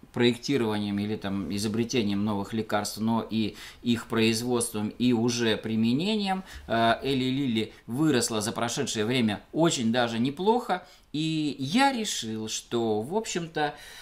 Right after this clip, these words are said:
м, э, ну, фармацевтической, м, индустрии у меня ещё, э, было Alexion Pharmaceuticals, которая не выросла пока.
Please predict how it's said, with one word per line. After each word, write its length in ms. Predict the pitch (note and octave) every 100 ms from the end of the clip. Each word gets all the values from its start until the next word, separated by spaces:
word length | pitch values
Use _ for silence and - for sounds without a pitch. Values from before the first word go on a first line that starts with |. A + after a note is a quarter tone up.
| -
м, 680 | - A#2+ A#2+ A#2 A#2 A#2 A2+ A2
э, 440 | F2+ F2 D2+ C#2
ну, 140 | D#3+ F3
фармацевтической, 880 | C#3+ C3+ C3 D#3 D#3+ - B2+ B2
м, 400 | A#2 G2+ A#2+ A#2 A#2 -
индустрии 520 | B2+ C#3 - D#3 C3+
у 80 | A#2
меня 300 | B2 C3 A2
ещё, 440 | G#2+ - G#2+ G#2 - - -
э, 500 | A#2 A#2 A2 G#2+ G#2
было 400 | A2 C3+ C#3 A#2 A#2
Alexion 520 | B2 B2+ - B2+ A#2+
Pharmaceuticals, 920 | A#2+ A2+ A2 - G#2 G#2 G#3 A#3+ -
которая 540 | C#3+ - C3 B2 A#2+ A#2
не 300 | C#3 G#3 F3
выросла 580 | A#2+ A2 A2+ C#3+ F3+
пока. 540 | F3 F#3 F#3+ G#3 G3+